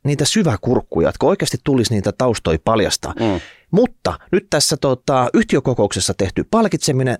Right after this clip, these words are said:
Speaker 1: saattoi hyvinkin olla hallituksen kosto poliitikoille, että näpäytetään niitä oikein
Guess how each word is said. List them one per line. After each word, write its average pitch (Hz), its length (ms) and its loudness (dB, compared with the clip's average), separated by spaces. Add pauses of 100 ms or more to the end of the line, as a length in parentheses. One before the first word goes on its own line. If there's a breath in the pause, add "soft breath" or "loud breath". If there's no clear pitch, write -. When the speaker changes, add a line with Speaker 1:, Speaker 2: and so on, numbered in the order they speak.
Speaker 1:
saattoi 147 360 0
hyvinkin 147 440 2
olla 101 400 2 (460 loud breath)
hallituksen 147 760 0 (380)
kosto 120 640 0 (160)
poliitikoille, 98 800 2
että 101 180 -2
näpäytetään 127 760 0
niitä 110 320 0
oikein 104 440 2